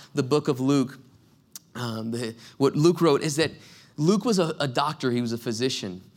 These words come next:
And his, his goal in writing, in, in writing this stuff down was that he wanted, he investigated and he, he interviewed eyewitnesses. And he even starts his, his book that way.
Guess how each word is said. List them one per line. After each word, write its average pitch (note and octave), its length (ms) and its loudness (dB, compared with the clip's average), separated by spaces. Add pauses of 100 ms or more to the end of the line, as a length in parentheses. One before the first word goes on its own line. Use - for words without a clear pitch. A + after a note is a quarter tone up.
(360)
And C3 120 -6
his, F3 340 2
his E3+ 160 2
goal F3+ 600 2
in D3 200 -2
writing, D#3+ 720 -2
in, D3 380 -4
in C#3 240 -2
writing F#3 360 0
this F3 140 0
stuff - 320 -6
down B2 440 -6 (540)
was D3 180 -2
that D3+ 140 0
he E3+ 220 -2
wanted, F3 420 -4
he F3 220 2
investigated C#3+ 1000 -4 (380)
and D#3 160 0
he, D3 140 0
he C#3+ 340 2
interviewed E3+ 640 2
eyewitnesses. D3+ 1000 -6 (1120)
And C#3+ 80 -10
he D#3+ 140 2
even G3 160 4
starts G3 400 2
his, D3 160 2 (180)
his D#3+ 400 2
book F3+ 320 0
that C3+ 160 0
way. A#2 220 0